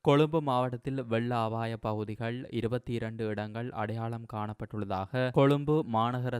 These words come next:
சபை தெரிவித்துள்ளது. வடிகால் அமைப்புகளின் முறைகேடு பாதிப்பை ஏற்படுத்தியுள்ளதாக அதன் பொறியியலாளர் குறிப்பிட்டுள்ளார். நீர் வடிந்து செல்லும் கால்வாய்களை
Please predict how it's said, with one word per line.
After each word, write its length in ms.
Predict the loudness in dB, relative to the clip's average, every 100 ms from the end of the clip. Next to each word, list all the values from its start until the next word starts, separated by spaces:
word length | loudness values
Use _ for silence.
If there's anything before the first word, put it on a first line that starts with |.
| -4
சபை 240 | -4 -4 -6 -4
தெரிவித்துள்ளது. 600 | -4 -4 -4 0 2 0 4 6
வடிகால் 520 | 6 4 2 0 0 -2
அமைப்புகளின் 580 | -2 -2 -4 -4 -4 -4 -2
முறைகேடு 500 | -2 -2 -4 -6 -4 -2
பாதிப்பை 420 | -2 -2 -6 -4 -4
ஏற்படுத்தியுள்ளதாக 880 | -4 -6 -6 -6 0 2 0 -2 -6 -4
அதன் 120 | -4 -4 -4
பொறியியலாளர் 680 | -2 -2 -4 -6 -6 -6 -8
குறிப்பிட்டுள்ளார். 640 | -6 -6 -6 -6 0 2 2 0 2
நீர் 240 | 4 4 6
வடிந்து 300 | 4 4 -2 -2
செல்லும் 320 | -2 -2 -4 -2
கால்வாய்களை 680 | 0 0 0 -2 -4 -4